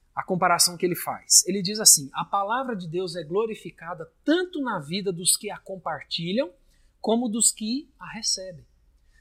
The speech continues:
Foi o que Paulo experimentou em Antioquia da Pisídia. É o que diz em Atos dezessete, abre aspas, é, para falar do texto de Atos.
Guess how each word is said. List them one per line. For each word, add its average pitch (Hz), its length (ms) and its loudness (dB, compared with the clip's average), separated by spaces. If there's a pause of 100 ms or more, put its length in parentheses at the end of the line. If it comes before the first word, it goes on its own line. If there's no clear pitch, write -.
Foi 185 220 0
o 185 40 -8
que 185 120 -8
Paulo 180 300 2
experimentou 185 640 -4
em 190 140 -12
Antioquia 196 640 -10
da 190 120 -6
Pisídia. 190 760 -2 (320)
É 147 80 2
o 151 60 2
que - 80 -4
diz 165 240 -2
em 165 100 -6
Atos 170 360 -6
dezessete, 170 880 2 (200)
abre 156 300 2
aspas, 156 540 0 (100)
é, 135 200 -14
para 147 200 -10
falar 143 300 -6
do 160 100 -10
texto 196 400 0
de 143 120 -8
Atos. - 380 -14